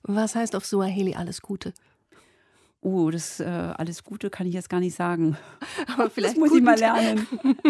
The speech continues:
Speaker 1: Wir
Speaker 2: Jambo,
Speaker 1: wünschen
Speaker 2: Karibu.
Speaker 1: Jambo,
Speaker 2: Ein paar Mal.
Speaker 1: Karibu, wir,
Speaker 2: Ja.
Speaker 1: das ist jetzt unser
Speaker 2: Willkommen.
Speaker 1: Swahili für diese
Speaker 2: Genau.
Speaker 1: Sekunden im Deutschlandfunk Kultur.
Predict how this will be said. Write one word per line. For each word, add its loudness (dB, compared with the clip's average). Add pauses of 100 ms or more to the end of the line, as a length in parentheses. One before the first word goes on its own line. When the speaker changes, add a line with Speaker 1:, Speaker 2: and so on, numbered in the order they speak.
(600)
Speaker 1:
Wir -6
Speaker 2:
Jambo, 4
Speaker 1:
wünschen 4
Speaker 2:
Karibu. 0 (540)
Speaker 1:
Jambo, 4
Speaker 2:
Ein 2
paar -4
Mal. 4
Speaker 1:
Karibu, 4
wir, 2
Speaker 2:
Ja. -6
Speaker 1:
das -2
ist -2
jetzt -2
unser 2
Speaker 2:
Willkommen. 2
Speaker 1:
Swahili 4
für 0
diese 2
Speaker 2:
Genau. 2
Speaker 1:
Sekunden 0
im 2
Deutschlandfunk -2
Kultur. 2